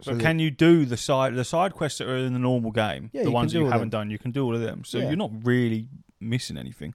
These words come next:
Speaker 1: No, no, you're not missing anything. You just lose all your stuff.
Speaker 2: <laughs> Just all the stuff you've,
Speaker 1: But
Speaker 2: you've
Speaker 1: then,
Speaker 2: spent days getting,
Speaker 1: but then
Speaker 2: you just
Speaker 1: all
Speaker 2: lose
Speaker 1: this,
Speaker 2: it all.
Speaker 1: this New Game Plus, like, some people are on, like, New Game Plus ten.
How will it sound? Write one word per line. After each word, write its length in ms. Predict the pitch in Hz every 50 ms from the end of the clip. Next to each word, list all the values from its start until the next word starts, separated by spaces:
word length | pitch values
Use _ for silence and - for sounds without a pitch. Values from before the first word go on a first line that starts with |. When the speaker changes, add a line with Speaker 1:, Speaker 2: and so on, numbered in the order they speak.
| _ _
Speaker 1:
No, 180 | - 254 247 202
no, 140 | 190 190 151
you're 120 | 127 135
not 140 | 190 202 -
missing 240 | 131 165 - - 104
anything. 300 | 90 82 - - 120 147
You 40 | 135
just 140 | 123 120
lose 220 | 123 127 127 120 120
all 60 | 113
your 100 | 107 104
stuff. 360 | - - 165 131 85 - - _ _ _ _ - - - - -
Speaker 2:
<laughs> 760 | - 1077 1077 - 1077 1077 1077 - - - - - _ _ _ -
Just 160 | 175 170 -
all 140 | - 196 202
the 60 | 165
stuff 260 | 139 - 151 127 -
you've, 140 | - 123 120 - - - - _
Speaker 1:
But 80 | 190
Speaker 2:
you've 60 | 185
Speaker 1:
then, 120 | 190 196 185
Speaker 2:
spent 180 | 156 135 123
days 300 | - 147 147 143 131 123
getting, 220 | 120 - 131 127 -
Speaker 1:
but 60 | 175
then 100 | 185 190 185 190
Speaker 2:
you 60 | 196
just 20 |
Speaker 1:
all 60 | 202 196
Speaker 2:
lose 140 | 190 196 -
Speaker 1:
this, 80 | - -
Speaker 2:
it 20 |
all. 60 | - -
Speaker 1:
this 180 | 175 180 - -
New 140 | 185 185
Game 240 | 180 180 165 160 160
Plus, 300 | 151 - 175 160 - -
like, 80 | 151 123
some 200 | - - 170 165
people 260 | 160 170 160 - 151
are 80 | 143 139
on, 80 | 139 139
like, 180 | 139 131 123
New 140 | 120 135 139
Game 240 | 131 - 127 127 123
Plus 220 | - - 127 -
ten. 400 | - - - 156 143 107 - -